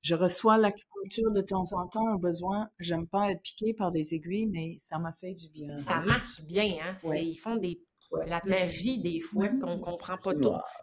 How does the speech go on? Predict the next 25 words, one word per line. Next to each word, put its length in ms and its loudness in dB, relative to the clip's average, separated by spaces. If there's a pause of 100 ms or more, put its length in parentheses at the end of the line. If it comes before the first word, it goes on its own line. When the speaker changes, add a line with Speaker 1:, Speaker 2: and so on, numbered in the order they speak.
Speaker 2:
Ils 40 -20
font 80 -8
de 60 -8
la 60 -10
magie 380 2
noire. 800 -2
Non, 160 -2
mais 320 -6
moi, 80 -8
j'ai 140 -8
connu 240 -6
ça 160 -12
s-, 240 -12
depuis 380 -8
deux 360 0
ans, 140 -8
l'acupuncture, 800 -14
puis, 280 -18
euh, 60 -14 (1000)
ça 140 -12
fait 100 -12
partie 300 -10
maintenant 340 -10
de 60 -10
mes 280 -14